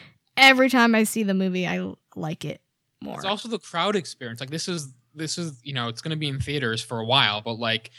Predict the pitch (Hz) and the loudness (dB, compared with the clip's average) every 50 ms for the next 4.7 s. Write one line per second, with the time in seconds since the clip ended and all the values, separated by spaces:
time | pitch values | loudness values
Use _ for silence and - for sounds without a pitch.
0 | - _ - 139 127 - - - 185 175 - - - 143 127 147 143 - - 143 | -20 _ -12 -8 -6 -6 -2 0 0 0 0 -2 -2 0 2 2 2 0 -2 -2
1 | 131 127 127 127 120 113 120 - 147 123 127 120 113 113 110 120 127 123 113 - | 0 2 4 4 2 2 -2 -4 -8 -6 -4 -4 -4 -2 2 2 2 2 0 -6
2 | - 131 120 117 110 113 127 123 120 139 135 131 - 139 135 123 120 127 113 110 | -8 -12 -12 -12 -8 -8 -8 -8 -4 -4 -4 -2 0 0 -2 0 0 -2 -4 -4
3 | 107 - - - 117 92 107 107 110 - 101 - - - - - 113 104 95 - | -6 -6 -2 0 0 0 0 -6 -6 -6 -8 -8 -8 -10 -10 -8 -8 -10 -10 -12
4 | - - - - - - 180 196 185 185 180 180 185 | -16 -18 -18 -16 -12 -6 -6 -4 -4 -4 -6 -8 -8